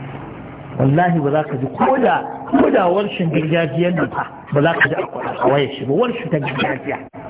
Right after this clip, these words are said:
Ka san akwai warshin da ta akwai ta gargajiya. To ta gargajiyan ma ba za ka ji a, a, a, a wayar shi. Balle ka ce masa ya ji warshin gaske.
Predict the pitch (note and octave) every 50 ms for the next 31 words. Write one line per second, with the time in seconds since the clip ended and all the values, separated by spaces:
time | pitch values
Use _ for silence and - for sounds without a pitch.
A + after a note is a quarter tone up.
0 | - - - - A3 F#3+ A#3+ A#3 G3 - F#3 F3+ F#3 G3 F#3 - - E3+ D3+ -
1 | - - - C#3 C#3+ D3 - D3+ C#3 C#3 C#3+ D3+ - B2+ - - B2+ B2 - C3
2 | A#2+ - - - - - - - F#3 - - A3+ G3 - C4+ B3+ A3 A3 B3 A#3
3 | A#3 F3+ F#3+ B3 A3 F#3+ F3 E3+ D#3 D#3 D3+ D3+ - - C3 C3+ - - - -
4 | - - - - - - - C3 C3 C3+ C#3+ C3+ B2+ B2 A2+ - - - - -
5 | C3 C#3 D3+ C#3+ C3 - - - - - - - - - - - - - - -
6 | - - - - - - - - - - - - - - - - - - - -
7 | - - - - - - E3+ - F3+ G3 G3 G#3+ B3+ - - - - - G#3 G3
8 | G3 - - D#3+ D3 C3+ C#3+ F#3 G3 F#3+ F3 - - D#3+ D3 B2 - - - -
9 | - A#3+ A#3